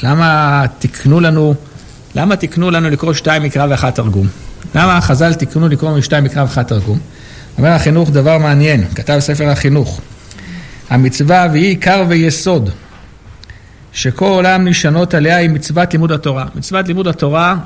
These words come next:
היא היסוד של כל המצוות כולם. למה? פשוט, לא עם הארץ, חסיד. אם אתה לא יודע מה הקדוש ברוך הוא רוצה ממך, אתה לא יודע מה התרי"ג מצוות, אז אתה לא יכול להיות חסיד. לא עם הארץ,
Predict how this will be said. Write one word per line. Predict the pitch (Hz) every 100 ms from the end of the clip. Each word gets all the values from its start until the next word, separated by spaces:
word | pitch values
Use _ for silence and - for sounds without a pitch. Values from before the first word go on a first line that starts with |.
| -
היא | 196
היסוד | 185 156 - 190 202
של | 196
כל | 147 - 196
המצוות | 170 143 143 143
כולם. | - 127 117 104 120
למה? | 135 156 160 - - -
פשוט, | - 208 269 254
לא | 156 196
עם | 196 165
הארץ, | 151 190 220 -
חסיד. | 208 208 202
אם | 135 151
אתה | 147 185
לא |
יודע | 185 175 175
מה | 170
הקדוש | 160 170
ברוך | 160 165
הוא | 156
רוצה | 147 160
ממך, | 147 117 120 127 - - - - - -
אתה | 147
לא |
יודע | 180 175
מה | 170 175
התרי"ג | 170 147 156 165
מצוות, | 147 139 - 127 139 - -
אז | - 143
אתה | 208
לא |
יכול | 233 220 220
להיות | 208
חסיד. | 214 202 202 151
לא | 180 202
עם | 180
הארץ, | 156 135 143 165 -